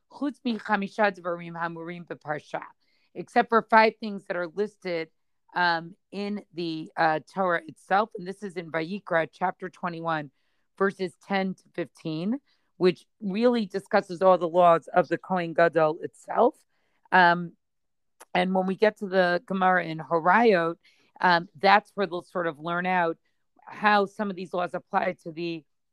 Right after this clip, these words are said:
Mashuach Milchama. But the description initially comes from the Torah itself, uh,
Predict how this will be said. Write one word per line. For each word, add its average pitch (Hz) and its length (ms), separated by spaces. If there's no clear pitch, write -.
Mashuach 180 540
Milchama. 165 480
But 196 160
the 190 80
description 190 800
initially 196 460
comes 185 280
from 170 100
the 160 100
Torah 240 320
itself, 160 480
uh, 175 220